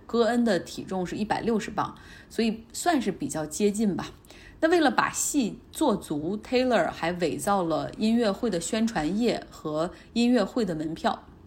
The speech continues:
行动在十二月二十八号启动，但一开始就很不顺利。首先，私人飞机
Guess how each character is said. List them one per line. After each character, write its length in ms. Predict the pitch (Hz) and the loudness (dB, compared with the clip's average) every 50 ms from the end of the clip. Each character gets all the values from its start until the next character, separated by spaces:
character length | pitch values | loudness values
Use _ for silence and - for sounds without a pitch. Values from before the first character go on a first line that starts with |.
| - - - - - - - - - - - - - - | -20 -20 -20 -20 -20 -20 -20 -20 -20 -20 -20 -20 -16 -8
行 280 | - - - 226 247 285 | -2 2 4 6 6 8
动 280 | 359 370 320 - - - | 8 6 6 4 0 -2
在 220 | - 262 262 233 220 | 2 4 4 6 4
十 160 | - - 214 | 4 2 4
二 160 | 226 254 254 | 4 4 4
月 100 | 247 233 | 4 2
二 140 | - 226 220 | 2 2 0
十 80 | 202 196 | 2 2
八 200 | 233 233 247 247 | 2 2 2 4
号 320 | - 240 208 - - - | 4 2 2 2 0 -4
启 220 | - - - - - | -6 -6 -4 -4 -2
动， 240 | - 196 196 - - - - - - - - - - | 0 0 0 0 -2 -8 -18 -20 -20 -20 -20 -4 2
但 160 | 285 302 320 | 4 4 6
一 60 | 311 | 6
开 180 | 311 330 339 330 | 6 4 4 4
始 160 | - - - | 2 0 0
就 100 | 180 190 190 | 0 0 0
很 180 | - 175 151 | 0 -4 -4
不 100 | - 160 | -4 -4
顺 320 | 170 - - 285 247 196 165 | -4 0 2 4 4 4 2
利。 140 | 165 160 - | 0 -2 -4
首 120 | 180 160 | -4 -4
先， 180 | 160 208 208 233 | -2 0 0 0
私 180 | 226 - - | 0 0 2
人 160 | 240 233 226 233 | 2 2 2 2
飞 240 | 226 240 240 240 | 0 0 0 0
机 280 | 226 220 233 233 233 | 0 0 0 0 -2